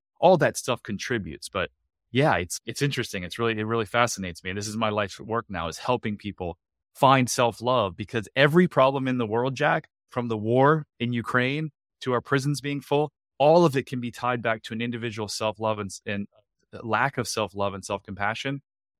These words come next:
And w-, 'cause when you were born, you had self-love. You got out of self-love because of the program that you received from your imperfect parents.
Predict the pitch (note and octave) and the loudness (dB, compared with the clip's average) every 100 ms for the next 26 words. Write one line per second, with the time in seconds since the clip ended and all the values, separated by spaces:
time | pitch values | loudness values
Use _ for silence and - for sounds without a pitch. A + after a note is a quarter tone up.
0 | - A#2 A2+ A2+ - - C3 A2 C3 C3+ | -6 -4 -2 -6 -8 -6 -2 0 2 2
1 | A2 G2+ C3+ D#3 A#2+ A2 - A2+ G#2+ G#2+ | 0 0 2 2 0 -2 -2 -2 -2 -2
2 | F#2+ G#2+ C3 F#2+ E2+ _ _ _ _ _ | -2 -2 0 0 -4 _ _ _ _ _
3 | _ - A#2+ G#2+ B2 B2+ A#2+ C#3+ C#3 - | _ -14 -12 2 6 6 6 4 2 -2
4 | G#2+ - G#2 F#2+ F#2+ G#2+ - A2 G#2+ G2+ | -4 -4 0 0 0 -4 -4 -4 -4 -4
5 | - B2+ A#2+ A2+ G#2 G2+ G2 G2 A2+ A2 | 2 4 4 2 0 -4 -4 -6 -4 -4
6 | - G2+ F#2+ G#2 G#2 G#2+ G2+ F#2 D3+ C#3+ | -4 -4 -2 -4 -4 -6 -6 -8 -2 -2
7 | F2 | -2